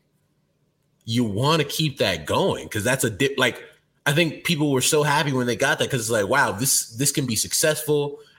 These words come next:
And they put so many different people on, uh, in that space, and th-, them winning helped a lot of content creators come after them.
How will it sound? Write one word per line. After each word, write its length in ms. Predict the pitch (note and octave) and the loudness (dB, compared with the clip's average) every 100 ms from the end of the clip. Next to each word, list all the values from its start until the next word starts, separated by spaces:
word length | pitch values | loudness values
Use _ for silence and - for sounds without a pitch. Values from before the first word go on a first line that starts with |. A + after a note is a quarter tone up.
| - | -2
And 140 | A#2+ | 0
they 80 | C3 | 0
put 260 | C3+ D#3+ | 0 0
so 160 | - E3 | 2 2
many 160 | D#3 D3 | 2 0
different 400 | A2+ D3+ C#3+ C#3 | 0 0 0 -2
people 260 | D#3+ D3+ | 0 0
on, 400 | C#3+ C#3 C3+ C3 - _ _ _ - | 2 2 0 -2 -10 _ _ _ -2
uh, 240 | A2+ A2 - | 0 2 0
in 120 | A#2 | 0
that 180 | A2 - | 0 -2
space, 400 | - D3+ E3+ - | 0 2 2 0
and 360 | C#3 C3 A#2+ - _ _ _ _ _ | 0 0 -2 -8 _ _ _ _ _
th-, 140 | F#2 E2+ E2+ - | -14 -12 -16 -14
them 580 | G2 A#2 D#3+ F#3 C#3+ - _ _ - | -4 0 2 2 -2 -8 _ _ -10
winning 640 | F#2+ A2+ D3+ F3 F3+ G3+ - _ | -4 0 2 2 0 -2 -6 _
helped 320 | - B2 A#2+ | -2 0 2
a 60 | B2 | 2
lot 320 | A2+ A#2+ D3 | 2 4 4
of 240 | D3 - - | 2 -2 -6
content 520 | - C#3+ F3+ - A#2+ | 0 2 2 0 -4
creators 600 | - G#2 G2 F#2+ F#2 - | -2 0 0 0 -2 -4
come 280 | - - A#2+ | -4 0 2
after 440 | D#3 - - G2+ | 2 2 -2 -4
them. 340 | D#2+ D2+ D#2+ | -4 -6 -8